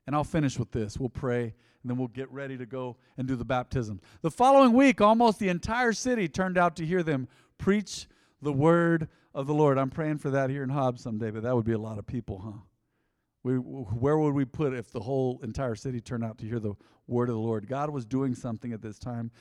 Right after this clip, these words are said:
something spectacular. And guess what? I believe you're gonna see it in the United States of America again before it's all over.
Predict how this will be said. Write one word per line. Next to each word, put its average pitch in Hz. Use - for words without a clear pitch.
something 131
spectacular. 113
And 110
guess 175
what? 143
I 160
believe 202
you're 196
gonna 175
see 175
it 165
in 139
the 127
United 127
States 127
of 123
America 113
again 107
before 113
it's -
all 117
over. 95